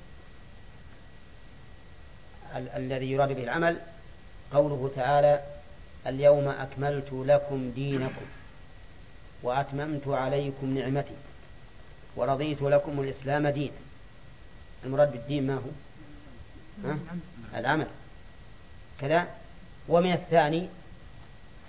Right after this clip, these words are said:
قوله تعالى: "مالك يوم الدين"،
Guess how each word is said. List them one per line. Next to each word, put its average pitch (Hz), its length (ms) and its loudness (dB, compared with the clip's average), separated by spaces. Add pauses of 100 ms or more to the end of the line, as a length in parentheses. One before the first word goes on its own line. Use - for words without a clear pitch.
(380)
قوله 143 440 4
تعالى: 160 480 6 (760)
"مالك 165 680 6
يوم 143 500 8
الدين"، 127 420 -6